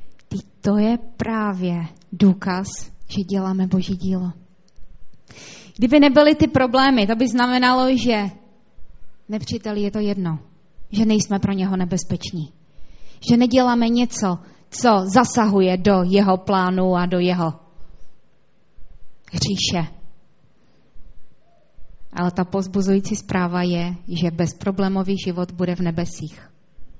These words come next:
Dokud jsme tady, a stavíme ty hradby a jdeme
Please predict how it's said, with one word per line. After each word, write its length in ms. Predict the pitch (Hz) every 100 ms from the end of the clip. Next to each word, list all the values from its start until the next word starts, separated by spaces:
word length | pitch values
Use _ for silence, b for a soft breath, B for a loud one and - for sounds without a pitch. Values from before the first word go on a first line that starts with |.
| - - - _ _ _ _ - -
Dokud 260 | 185 185
jsme 180 | - 180
tady, 440 | 175 175 175 180 208 - - - - - -
a 60 |
stavíme 520 | 170 - 170 165 180 180
ty 100 | 202
hradby 580 | 190 190 165 190 185 185 - - - - - - _ _ _ _ -
a 80 | 170
jdeme 520 | 175 185 175 170 170